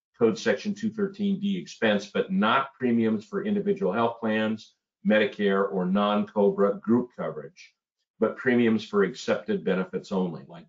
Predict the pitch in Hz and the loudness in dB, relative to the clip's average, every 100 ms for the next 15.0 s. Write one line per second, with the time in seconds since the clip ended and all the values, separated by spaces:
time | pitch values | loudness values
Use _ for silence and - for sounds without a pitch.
0 | - 90 85 90 87 - 78 92 87 - | -10 -10 -8 -10 -12 -14 -14 -8 -8 -10
1 | - _ _ _ _ _ _ _ _ - | -20 _ _ _ _ _ _ _ _ 0
2 | 101 127 139 131 110 107 90 113 117 127 | 4 6 6 4 4 4 0 -6 -6 -6
3 | - 117 - 104 - 117 117 90 101 92 | -10 -12 -12 -12 -8 -8 -8 -8 -6 -6
4 | - 98 98 87 - 90 85 - 101 92 | -6 -8 -6 -8 -14 -20 -14 -6 -4 -4
5 | 92 - - _ _ 90 87 - _ 185 | -8 -10 -20 _ _ -18 -18 -18 _ -10
6 | - 127 104 - - _ _ _ _ _ | -2 2 0 -2 -14 _ _ _ _ _
7 | _ _ - 117 107 101 101 - 117 - | _ _ 0 2 4 2 -2 0 4 6
8 | 135 - 143 143 156 - - 123 120 107 | 4 0 0 2 2 -2 -2 -2 -2 -2
9 | 117 120 120 110 107 110 123 120 104 98 | 0 0 0 2 2 2 -2 -6 -6 -2
10 | 101 110 107 107 - 101 - 107 107 113 | 2 2 2 0 -4 -14 -4 0 2 2
11 | 107 95 - 95 104 101 95 - 82 - | -2 -8 -4 -6 -4 -4 -4 -8 -18 -8
12 | 107 104 - 98 95 98 117 87 85 - | -6 -4 -4 -4 -4 -4 -8 -8 -12 -4
13 | 104 104 135 127 - 180 - 190 185 190 | -2 -2 -4 -8 -8 -12 -10 -6 -4 -4
14 | 175 _ _ _ _ - 92 98 92 90 | -6 _ _ _ _ -12 -4 0 2 0